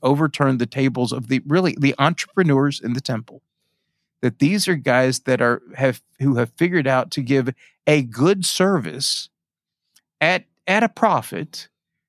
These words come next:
to people who were in need of, of something that, that needed to have happen. Um, I love capitalism, but that's different than Christianity.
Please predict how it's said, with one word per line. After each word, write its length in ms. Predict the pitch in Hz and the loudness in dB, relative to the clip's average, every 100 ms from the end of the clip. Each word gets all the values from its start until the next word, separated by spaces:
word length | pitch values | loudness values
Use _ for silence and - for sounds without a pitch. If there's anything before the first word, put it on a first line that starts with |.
| _ | _
to 80 | 170 | -2
people 420 | 147 220 208 185 | 0 -2 0 0
who 140 | 139 175 | 2 2
were 220 | 151 143 | 2 2
in 180 | 135 135 | 2 2
need 540 | 190 202 117 98 131 - | 2 2 0 -4 -8 -4
of, 220 | 127 - | -4 -2
of 220 | 127 123 | -4 -2
something 440 | - 131 117 131 | 0 0 0 -2
that, 180 | 123 123 | -2 -2
that 220 | 135 127 | -2 -4
needed 320 | 120 123 123 120 | -2 -2 -2 -4
to 120 | 143 | -4
have 280 | 139 139 139 | -4 -4 -4
happen. 480 | 165 170 - - 147 _ _ _ _ _ - | -4 -4 -6 -14 -20 _ _ _ _ _ -6
Um, 260 | 160 151 - - | -4 -4 -6 -2
I 200 | 190 254 | 0 0
love 340 | 208 247 254 | 0 -2 -4
capitalism, 800 | - 254 262 196 151 104 - - _ _ _ _ _ _ _ _ _ _ _ _ _ | -4 -4 -2 -2 0 -2 -6 -14 _ _ _ _ _ _ _ _ _ _ _ _ _
but 140 | 180 | 0
that's 200 | 196 202 | 2 0
different 540 | 151 120 196 - 285 254 | -2 0 0 0 -4 -2
than 140 | 170 | -2
Christianity. 1000 | 151 135 120 - 208 294 240 139 - _ | 0 0 -2 -4 -6 -4 -4 -6 -12 _